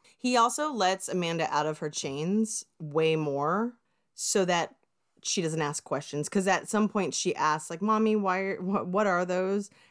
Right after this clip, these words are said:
And that's when he was like, "I'll fucking kill you if you escape, but I'm gonna take these off of you 'cause I don't want our daughter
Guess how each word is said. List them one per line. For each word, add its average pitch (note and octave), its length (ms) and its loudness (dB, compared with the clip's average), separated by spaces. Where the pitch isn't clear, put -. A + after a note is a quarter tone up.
And E3+ 180 2
that's D#3+ 220 0
when E3+ 120 -4
he E3 120 -2
was D#3 220 -4
like, C#3+ 420 -2
"I'll E3 80 2
fucking G#3+ 320 2
kill G3+ 260 2
you D#3+ 420 -2
if - 240 -2
you D3 460 -4
escape, D#3 580 -2
but D#3 120 0
I'm D3+ 120 0
gonna D#3 160 0
take F3 200 -6
these E3 200 -6
off E3 200 0
of D#3 120 -6
you D3+ 140 -4
'cause - 140 -12
I D3+ 60 -2
don't D3+ 220 -2
want D3 200 -2
our D3 100 -4
daughter D3 600 -2